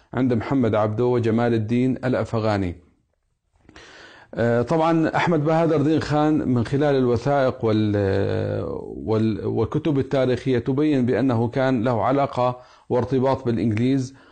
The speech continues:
ويعني ك-، كأن له مشروعًا، آه، يحاول من خلاله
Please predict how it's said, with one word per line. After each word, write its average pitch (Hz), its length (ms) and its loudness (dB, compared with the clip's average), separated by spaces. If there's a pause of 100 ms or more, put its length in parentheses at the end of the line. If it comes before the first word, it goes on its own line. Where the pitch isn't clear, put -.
(240)
ويعني 143 1080 0
ك-، 147 440 -4
كأن 170 360 2
له 151 260 2
مشروعًا، 139 720 2 (580)
آه، 113 340 2
يحاول 143 540 2
من 139 160 2
خلاله 135 680 0